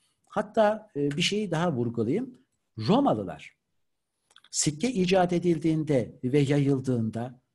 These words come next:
Romalılar henüz sikkeyi bilmiyorlardı. Şehir devletlerinin Güney İtalya'da ve Sicilya'da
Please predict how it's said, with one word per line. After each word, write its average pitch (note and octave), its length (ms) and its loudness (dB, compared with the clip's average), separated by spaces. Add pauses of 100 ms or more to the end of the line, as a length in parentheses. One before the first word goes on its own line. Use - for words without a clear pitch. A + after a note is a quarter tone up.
(200)
Romalılar B2+ 560 0 (200)
henüz D#3+ 380 -2
sikkeyi A2 380 -8
bilmiyorlardı. F#2 760 -10 (1500)
Şehir G3+ 540 0
devletlerinin C3 1000 0
Güney C#3 480 2
İtalya'da A2+ 540 -2
ve G#2+ 100 -2
Sicilya'da B2 720 -4